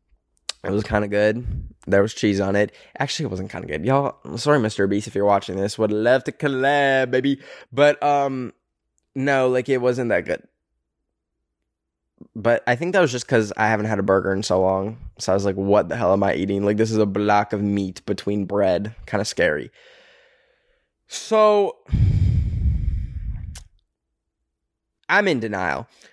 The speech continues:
but I, I'm so close to accepting it, you guys. Like, I'm almost at the point where I can just, like, fully give it up. And, and I can just, see, the thing is, it's not like I can tell people I'm vegan,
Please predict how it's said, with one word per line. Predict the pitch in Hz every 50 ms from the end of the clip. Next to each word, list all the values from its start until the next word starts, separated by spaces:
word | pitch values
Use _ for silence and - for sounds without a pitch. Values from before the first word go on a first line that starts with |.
| _ _ -
but | 123 117 165 175 185 -
I, | - 156 160 160
I'm | - - 151 151 147 135
so | - - - - 165 165
close | 160 - 156 139 131 120
to | - 139 123
accepting | 113 - - 120 110 - - 104 101 101
it, | 71
you | 82 107
guys. | 104 107 104 101 101 104 104 104
Like, | 113 110 107
I'm | 117 117 123
almost | 123 127 131 135 131 -
at | 143 110
the | 110
point | 104 110 120 113 107 98 90
where | 107 104
I | 104 104
can | 101 - 107
just, | 107 101 107
like, | 110 98 -
fully | - - 104 104 104
give | 98 98 95 95
it | 90
up. | 90 82 76 -
And, | - 117 117 - - - - - - - -
and | - 202 220 233 220 208 - -
I | 175 185 208
can | 208 254 240 240
just, | 240 233 202 165 156 151 - - _ - - - -
see, | 160 - 233 226
the | 214 240
thing | - - 285 269
is, | 240 214 185
it's | - 175 160
not | - 214 220
like | 214 214
I | 208 196
can | 185 175 160
tell | - 175 165 160
people | 151 180 180 - 175 160
I'm | - 156 151 135
vegan, | 113 104 113 113 113 135 156 170 180 190 220